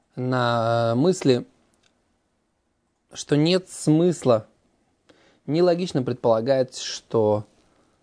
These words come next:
э, родственники будут, э, хуже, слабее по отношению к запрету становиться нечистыми, чем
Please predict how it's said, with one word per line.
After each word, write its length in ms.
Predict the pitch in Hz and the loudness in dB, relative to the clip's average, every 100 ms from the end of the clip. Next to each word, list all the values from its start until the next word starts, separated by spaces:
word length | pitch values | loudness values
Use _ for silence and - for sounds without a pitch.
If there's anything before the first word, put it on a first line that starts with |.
| _ _ _ - | _ _ _ -14
э, 360 | 123 104 104 | -8 -6 -2
родственники 720 | 107 127 127 127 117 - 110 - _ | 2 0 0 -6 -6 -2 -2 -2 _
будут, 680 | 135 131 139 135 131 127 - _ _ _ _ _ _ _ _ _ _ _ - | -8 0 0 2 -2 -4 -20 _ _ _ _ _ _ _ _ _ _ _ -12
э, 920 | 110 104 104 101 101 101 98 98 101 | -8 -4 -4 -2 -2 -2 -2 -2 -4
хуже, 640 | - - 208 214 135 113 - _ _ _ _ _ _ _ _ _ _ _ _ _ _ _ - 113 | -6 -4 0 2 2 -2 -6 _ _ _ _ _ _ _ _ _ _ _ _ _ _ _ -18 -16
слабее 680 | - 117 117 123 151 196 143 | -6 0 0 2 2 2 0
по 120 | - | -4
отношению 440 | 110 117 139 139 131 | -8 -6 -4 -2 -2
к 60 | |
запрету 680 | 117 113 139 147 139 131 - _ _ _ | 0 0 2 0 0 -2 -2 _ _ _
становиться 320 | - 127 127 | -6 -6 -2
нечистыми, 400 | 123 175 - 123 | -2 -2 0 -2
чем 340 | 110 135 127 | 2 2 2